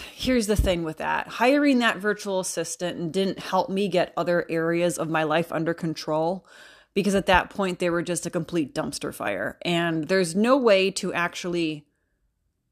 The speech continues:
focus on hiring a new virtual assistant or working with them and making other areas of your life better when there's a huge part of your life that is literally on fire like a dumpster in the middle of a river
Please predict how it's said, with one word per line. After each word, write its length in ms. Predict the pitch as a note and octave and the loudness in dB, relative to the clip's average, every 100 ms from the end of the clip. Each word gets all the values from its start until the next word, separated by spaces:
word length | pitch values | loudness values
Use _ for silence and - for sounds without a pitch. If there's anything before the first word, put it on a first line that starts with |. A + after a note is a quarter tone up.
| _ _ _ _ _ _ _ _ _ _ _ _ - | _ _ _ _ _ _ _ _ _ _ _ _ -14
focus 680 | - G3+ F#3 G#3+ G#3 - - | 0 2 4 2 2 -2 -2
on 380 | E3+ E3+ E3+ D#3+ | 0 2 0 -4
hiring 580 | - F3+ F3 F#3 F#3+ | -2 -2 2 2 0
a 80 | - | 0
new 440 | E3+ E3 E3+ F3 E3+ _ _ | -2 0 0 -2 -6 _ _
virtual 340 | - F#3 - F3+ | -2 0 2 -2
assistant 560 | E3+ F3 E3 - G3 | 0 -2 -2 -2 -2
or 160 | - D#3+ | 0 0
working 360 | D#3 F3 F3+ F3 | 2 0 0 -2
with 160 | E3+ | -2
them 200 | E3+ F3+ | -2 0
and 100 | E3 | 0
making 280 | E3 E3+ E3+ | 0 -2 -2
other 240 | E3 E3+ | -2 0
areas 380 | E3 E3 E3+ E3 | 0 2 2 0
of 80 | D#3+ | -2
your 120 | D#3+ | -2
life 260 | D#3+ D#3 - | 0 -2 -2
better 400 | D3+ D#3+ F#3+ F#3 - - - - _ | 0 2 0 -2 -16 -20 -20 -20 _
when 160 | G3 | 4
there's 180 | G3 E3+ | 4 4
a 60 | F#3 | 2
huge 640 | - - C4 C#4 B3 - | 2 8 10 10 6 0
part 480 | - - B3 B3 - | -12 0 4 4 2
of 140 | G3 F3 | -2 0
your 120 | F#3+ | -2
life 360 | F3 E3 E3+ E3+ | 2 2 2 0
that 120 | E3 | -2
is 140 | D#3 | -2
literally 420 | F3 G3+ G#3 G#3 | 0 2 4 2
on 200 | - F#3 | 2 0
fire 500 | F3 - F3 E3+ E3 | 0 2 2 2 0
like 260 | D#3+ D#3+ - | 0 -2 0
a 160 | E3 D3 | -6 -2
dumpster 540 | E3+ E3+ - F3+ F3 | -2 0 -2 -2 -2
in 180 | - E3 | 0 -2
the 60 | E3 | 0
middle 300 | E3 D#3+ - | 0 2 0
of 140 | D3+ | 0
a 60 | D#3 | -2
river 520 | D#3+ E3+ E3 E3 | 2 2 2 0